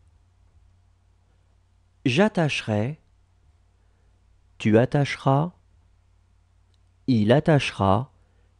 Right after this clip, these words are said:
Elle attachera. On attachera. Nous attacherons. Vous attacherez. Ils attacheront. Elles attacheront.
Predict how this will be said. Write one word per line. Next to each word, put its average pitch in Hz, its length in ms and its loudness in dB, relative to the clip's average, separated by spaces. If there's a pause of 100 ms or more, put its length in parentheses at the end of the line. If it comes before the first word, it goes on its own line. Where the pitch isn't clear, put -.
(240)
Elle 185 220 4
attachera. 156 760 -2 (680)
On 123 180 6
attachera. 160 760 0 (1600)
Nous 110 420 2
attacherons. 180 720 0 (1300)
Vous 107 380 0
attacherez. 113 760 2 (1300)
Ils 113 380 4
attacheront. 143 720 0 (680)
Elles 180 340 4
attacheront. 98 640 0